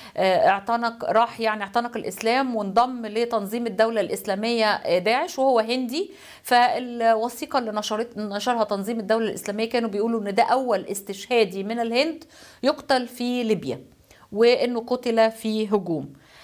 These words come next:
آه، الحزب الشيوعي الصيني بيهدد سبع كنائس كاثوليكية في هونج كونج، بيهددهم الحقيقة من إن هم يقيموا، آه، قداس لإحياء الذكرى اتنين وتلاتين للمذبحة اللي كانت في عام ألف تسعمية تسعة وتمانين اللي ارتكبها الحزب الشيوعي،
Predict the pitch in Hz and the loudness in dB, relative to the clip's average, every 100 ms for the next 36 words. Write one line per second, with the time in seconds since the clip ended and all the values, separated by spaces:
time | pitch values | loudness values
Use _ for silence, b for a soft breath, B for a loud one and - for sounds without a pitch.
0 | B B - 214 214 214 220 220 294 254 | B B 4 6 6 4 2 0 -4 -4
1 | 269 294 302 294 269 233 - 285 311 320 | -6 -4 -2 -2 -2 -4 -4 -4 -2 -2
2 | 277 220 240 226 233 240 240 233 226 220 | 0 2 2 0 -4 -4 0 0 -2 -4
3 | - - 233 233 214 233 233 233 240 226 | -6 -6 -6 -4 -2 0 -2 -2 0 0
4 | 214 220 214 202 240 226 - 240 294 339 | 0 -4 -2 0 0 -2 0 0 2 -2
5 | 349 B B B 208 262 262 196 269 269 | -6 B B B 0 2 0 0 -2 -2
6 | 233 226 - 226 277 269 247 240 240 233 | -4 -6 -6 0 0 0 -4 -4 -4 -2
7 | 240 240 240 233 214 214 247 247 233 226 | 0 0 0 0 -2 -4 -4 -2 2 2
8 | 214 202 202 202 190 220 254 277 262 190 | 2 2 2 0 2 2 0 -2 -4 -4
9 | - 226 - 185 196 226 220 - 185 226 | -2 2 2 0 -4 -2 -4 -4 -8 -2
10 | 254 254 214 202 202 247 262 B B B | -2 0 0 0 0 -2 -2 B B B
11 | 220 226 240 233 - 208 208 208 196 233 | 2 4 4 2 0 -2 -2 -4 0 0
12 | 233 202 220 233 220 202 - 220 - - | 0 -2 -6 -4 -2 0 -2 -4 -8 -8
13 | 190 226 220 233 190 185 175 214 254 240 | -2 -2 -2 -4 -4 -4 -4 -4 -4 -6
14 | 190 220 214 196 220 196 - 190 - 196 | -2 -2 -2 -4 -4 -4 -6 -6 -6 -4
15 | 247 285 349 | 0 0 -2